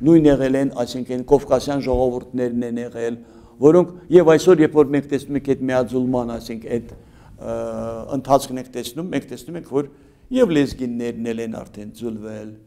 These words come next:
մի մասը, թալիշներն են ձուլվել, չգիտեմ, ուդիներն են ձուլվել,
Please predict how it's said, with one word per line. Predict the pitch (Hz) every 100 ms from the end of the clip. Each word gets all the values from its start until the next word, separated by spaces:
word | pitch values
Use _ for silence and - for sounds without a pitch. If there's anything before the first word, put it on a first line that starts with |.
| -
մի | 110
մասը, | 110 - - - - - - -
թալիշներն | 190 185 180 131 120 123
են | 120 110
ձուլվել, | 117 110 117 117 117 117 - - - _
չգիտեմ, | 139 131 139
ուդիներն | 170 160 160 143 135 135
են | 131
ձուլվել, | 127 127 120 123 123 123